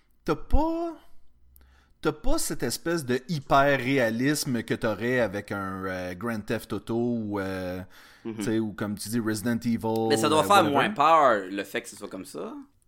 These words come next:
Speaker 1: Non, je pense que c'est, c'est, c'est pire parce que ça
Speaker 2: Ben,
Speaker 1: crée
Speaker 2: d'un autre
Speaker 1: une
Speaker 2: côté,
Speaker 1: ambiance de
Speaker 2: Be-,
Speaker 1: peur.
Speaker 2: Beetlejuice, c'était comme ça, pis c'est, ça faisait peur quand même, là.
Speaker 1: Tu trouves ?
Speaker 2: Quand j'étais kid, la tête, là, qui était le, comment t'appelles ça, le,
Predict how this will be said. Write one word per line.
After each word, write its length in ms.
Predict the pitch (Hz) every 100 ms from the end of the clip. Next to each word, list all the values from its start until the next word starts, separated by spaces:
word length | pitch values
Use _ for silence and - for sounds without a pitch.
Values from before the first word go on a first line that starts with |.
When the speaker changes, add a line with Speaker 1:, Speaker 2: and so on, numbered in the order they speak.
| -
Speaker 1:
Non, 840 | 147 127 123 139 143 139 135 127 107
je 100 | -
pense 260 | 139 170
que 120 | -
c'est, 280 | 120 123 117
c'est, 260 | 113 123 113
c'est 180 | - 104
pire 420 | - - 208 160
parce 200 | - -
que 120 | - 120
ça 160 | -
Speaker 2:
Ben, 100 | 151
Speaker 1:
crée 80 | 160
Speaker 2:
d'un 60 | 170
autre 180 | 226 -
Speaker 1:
une 80 | 127
Speaker 2:
côté, 180 | 123
Speaker 1:
ambiance 320 | - 131 127 113
de 80 |
Speaker 2:
Be-, 80 | 185
Speaker 1:
peur. 440 | 127 131 127 101 87
Speaker 2:
Beetlejuice, 720 | 120 160 165 143 113 143 180 165
c'était 400 | - - - -
comme 220 | 127 98
ça, 340 | - 139 147 143 -
pis 100 | 107
c'est, 280 | - 98 -
ça 480 | - - - -
faisait 240 | - 90 87
peur 220 | 113 120
quand 140 | - 98
même, 280 | 110 120 107
là. 60 | 101 _ _ _ _ -
Speaker 1:
Tu 60 |
trouves ? 340 | - 98 277 196 - _ _ _ _ _ _
Speaker 2:
Quand 120 | - -
j'étais 320 | - - -
kid, 420 | - 381 466 240 - _ _ -
la 200 | 131 131 -
tête, 320 | - 208 233 151
là, 280 | 135 143 165
qui 140 | -
était 240 | 120 139
le, 540 | 131 113 101 95 95 92 _
comment 140 | 139 160
t'appelles 240 | 139 117
ça, 160 | - 151
le, 440 | 110 95 92 92